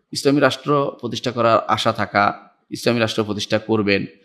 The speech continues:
ইসলামী রাষ্ট্র প্রতিষ্ঠা করার জন্য প্রচেষ্টা চালানো, এটা হারাম নয়, এটা অবশ্যই চেষ্টা করবেন, কিন্তু এটা হচ্ছে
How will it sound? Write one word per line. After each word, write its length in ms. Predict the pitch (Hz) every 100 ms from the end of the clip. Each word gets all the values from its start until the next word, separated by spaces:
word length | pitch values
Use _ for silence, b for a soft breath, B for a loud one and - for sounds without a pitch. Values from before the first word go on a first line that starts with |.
| b b
ইসলামী 280 | 107 117 113
রাষ্ট্র 220 | 110 120
প্রতিষ্ঠা 340 | 107 107 -
করার 260 | 107 107 104
জন্য 240 | 107 107
প্রচেষ্টা 440 | 101 107 - - 104
চালানো, 440 | 101 101 101 95 -
এটা 340 | - 65 - - _ _ _
হারাম 400 | - 120 120 107
নয়, 140 | 110 156
এটা 180 | 175 170 - - -
অবশ্যই 300 | 131 123 143
চেষ্টা 300 | 135 - 101
করবেন, 260 | 92 80 - _ _ _
কিন্তু 180 | 123 143
এটা 180 | 135 160
হচ্ছে 440 | 151 - 156 151